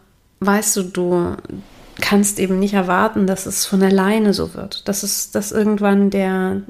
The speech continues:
ne, wie im Märchen, der Retter und der Held kommt und dir plötzlich das Leben perfekt zaubert, das du dir gewünscht hast und dass du plötzlich all das hast, ja, und dass du mit Glück an Dinge kommst.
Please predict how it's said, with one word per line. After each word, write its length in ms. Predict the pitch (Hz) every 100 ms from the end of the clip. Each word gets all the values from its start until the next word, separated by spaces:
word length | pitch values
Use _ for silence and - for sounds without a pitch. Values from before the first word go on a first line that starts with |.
| -
ne, 240 | 196 220
wie 120 | 214 220
im 180 | 202
Märchen, 440 | 196 202 214 214 185
der 280 | 190 185 196
Retter 340 | 214 214 196
und 140 | 185
der 80 | 196
Held 420 | 190 196 202 196
kommt 500 | - - 190 214 233 - - - - - _
und 520 | 202 196 196 196 -
dir 140 | 214 220
plötzlich 460 | - 220 220 208
das 220 | 208 202
Leben 280 | 202 208 208
perfekt 420 | 196 202 202 202
zaubert, 580 | - 190 190 196 180 - -
das 160 | 202 -
du 60 |
dir 140 | 196 202
gewünscht 500 | 196 208 254 - -
hast 280 | - - -
und 140 | 190
dass 120 | 196
du 80 | 202
plötzlich 420 | 202 208 - -
all 100 | 202
das 200 | 196 196
hast, 380 | 190 196 - - - - _
ja, 260 | 196 196 202 202 - - - - _ _ -
und 120 | 190
dass 140 | 190 -
du 80 |
mit 260 | 196 196 190
Glück 360 | 202 214 214 -
an 180 | 196
Dinge 260 | 190 202 202
kommst. 680 | 196 - 190 185 - - -